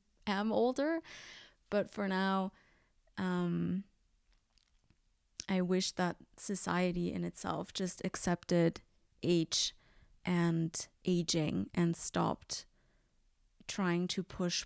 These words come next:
products on people to tell them that wrinkles and lines and,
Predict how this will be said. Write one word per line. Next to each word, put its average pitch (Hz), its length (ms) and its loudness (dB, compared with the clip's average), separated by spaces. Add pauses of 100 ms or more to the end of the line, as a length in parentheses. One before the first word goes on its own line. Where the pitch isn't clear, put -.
products - 640 0 (160)
on 175 540 2 (520)
people 170 720 0 (440)
to 170 680 -2
tell 170 300 0
them 165 380 0
that - 360 0 (680)
wrinkles 175 680 0
and 190 220 0
lines 165 640 2
and, 170 720 0